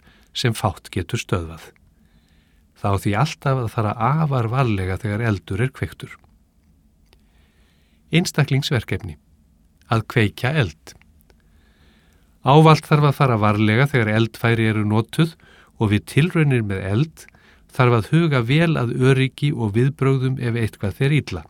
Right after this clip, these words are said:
Kveiktu á kerti annars vegar með eldspýtu og hins vegar með kveikjara.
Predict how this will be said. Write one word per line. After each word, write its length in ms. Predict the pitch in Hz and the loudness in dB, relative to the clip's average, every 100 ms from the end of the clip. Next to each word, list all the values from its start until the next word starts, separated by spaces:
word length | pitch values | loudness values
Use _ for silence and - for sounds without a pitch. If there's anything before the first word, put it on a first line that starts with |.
| _ _ _ _ _ _ _ _ _ _ - | _ _ _ _ _ _ _ _ _ _ -6
Kveiktu 360 | - 202 - 110 | 0 0 0 -4
á 40 | |
kerti 600 | 95 - 147 - - 160 139 | -2 -2 -2 -2 -4 -2 0
annars 340 | 120 127 - | -2 0 -2
vegar 240 | 127 113 98 | -2 -2 -2
með 180 | 87 90 | -4 -8
eldspýtu 500 | - - 131 - 196 - - _ _ _ _ - | -6 -4 -6 -4 -6 -6 -20 _ _ _ _ -2
og 140 | 151 | 2
hins 240 | 151 139 - | 4 4 2
vegar 260 | 101 95 117 | -2 0 0
með 140 | 139 - | -2 2
kveikjara. 480 | 131 - 95 80 | 2 2 -6 -8